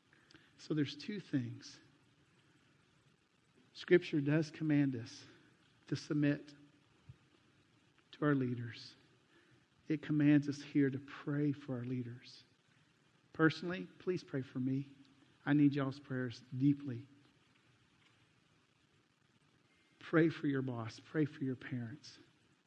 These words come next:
Pray for our city government. Pray for the elected officials. Look for ways to bless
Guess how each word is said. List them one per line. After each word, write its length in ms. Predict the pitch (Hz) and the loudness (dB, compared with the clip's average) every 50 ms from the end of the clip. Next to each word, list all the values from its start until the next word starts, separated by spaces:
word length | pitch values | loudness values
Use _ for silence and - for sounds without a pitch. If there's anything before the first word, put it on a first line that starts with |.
| - - | -6 2
Pray 140 | - 160 | 2 2
for 180 | 147 - - 147 | 2 2 0 -4
our 100 | 139 135 | -4 -4
city 300 | 135 - - 156 143 147 | -4 -2 -2 0 2 2
government. 480 | 139 143 131 127 123 120 120 120 143 - - | 0 0 -2 -4 -6 -8 -8 -10 -10 -12 -10
Pray 180 | - 160 160 | -6 -4 -4
for 160 | 151 - 170 156 | -4 -4 -6 -4
the 80 | 160 | -2
elected 380 | 143 139 143 143 143 - 143 131 | 0 0 0 0 0 -2 -4 -4
officials. 720 | 135 - - 135 131 - - 123 120 127 - - - - _ _ _ _ _ _ _ _ _ _ _ _ _ _ _ _ _ _ _ _ _ _ _ _ _ - | -4 -6 -8 -8 -8 -8 -12 -14 -14 -16 -18 -20 -20 -20 _ _ _ _ _ _ _ _ _ _ _ _ _ _ _ _ _ _ _ _ _ _ _ _ _ 0
Look 180 | 156 190 - | 0 0 0
for 180 | - - - 170 | -2 -6 -4 -2
ways 360 | 160 156 151 160 151 147 - - - | 0 2 4 2 2 2 -2 -8 -8
to 60 | 139 | -6
bless 580 | 127 123 127 127 127 135 139 143 139 - - | -6 -4 -4 -2 0 0 0 0 -2 -4 -8